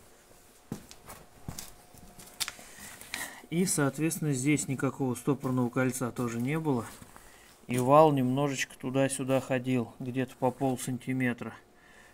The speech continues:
Соответственно, вот в этом месте он чуть-чуть в-, вал сшлифовал. Пришлось сделать набойку, чтобы, короче говоря, подшипник осадить плотно. То есть подшипник прям заколотили туда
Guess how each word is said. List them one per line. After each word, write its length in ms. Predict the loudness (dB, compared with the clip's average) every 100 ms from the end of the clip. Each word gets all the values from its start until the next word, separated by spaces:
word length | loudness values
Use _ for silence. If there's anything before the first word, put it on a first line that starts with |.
| -20
Соответственно, 600 | -8 -6 -2 -2 -2 -2
вот 140 | -2 -2
в 60 |
этом 240 | -4 -2 -2
месте 420 | -2 -2 -6 -12 -18 -20 -20 -20 -20 -20 -20 -16 -8
он 200 | -6 -4
чуть-чуть 440 | -8 -6 -6 -4
в-, 160 | -8 -10
вал 320 | -6 -2 -2 -2
сшлифовал. 840 | -4 -4 -4 -6 -4 0 0 0 -6 -20 -20 -14
Пришлось 560 | -12 -10 -6 -2 -2 -2
сделать 420 | -2 0 0 -2
набойку, 640 | -2 -2 0 0 -2 -8 -12 -20 -20 -20 -20 -20 -20 -20 _ _
чтобы, 380 | -12 -6 -6 -4
короче 460 | -4 -2 -4 -6
говоря, 380 | -6 -4 -2 -4 -8 -10
подшипник 600 | -8 -6 -6 -6 -6 -6 -8
осадить 400 | -6 -4 -4 -6
плотно. 600 | -6 -4 -4 -6 -8 -12 -16
То 80 | -16
есть 120 | -14
подшипник 540 | -12 -10 -8 -8 -10 -10
прям 320 | -8 -6 -6
заколотили 720 | -6 -6 -4 -4 -4 -6 -6
туда 320 | -8 -10